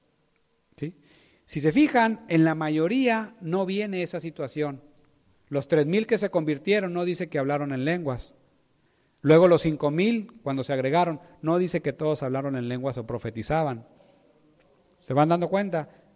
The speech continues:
cómo los van mencionando así como de pasada? Pero era una señal externa nada más, una señal externa de que eran aceptados en la iglesia cristiana. O sea, que el Espíritu Santo estaba haciendo su obra.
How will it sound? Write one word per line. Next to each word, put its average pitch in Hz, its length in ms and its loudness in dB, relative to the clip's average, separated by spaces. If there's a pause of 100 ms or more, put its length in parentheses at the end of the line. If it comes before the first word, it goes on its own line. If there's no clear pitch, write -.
cómo 165 260 0
los 151 260 0 (120)
van 165 440 0
mencionando 147 880 -4 (400)
así 120 220 -12
como 127 220 -6
de 120 80 -8
pasada? 135 400 -6 (220)
Pero 139 180 2
era 175 120 6
una 196 140 2
señal 170 440 0
externa 165 680 4
nada 135 300 -4
más, 120 440 -10 (260)
una 160 220 0
señal 156 360 0
externa 165 840 4 (520)
de 120 260 -6
que 117 480 -8
eran 147 300 0
aceptados 131 840 -8 (320)
en 113 100 -10
la 113 80 -8
iglesia 117 300 -10
cristiana. 104 480 -14 (320)
O - 40 -20
sea, 120 100 -10
que 120 100 -8
el 113 60 -2
Espíritu 147 400 -2
Santo 156 300 -4
estaba 120 280 -8
haciendo 113 260 -10
su 104 180 -12
obra. 95 300 -10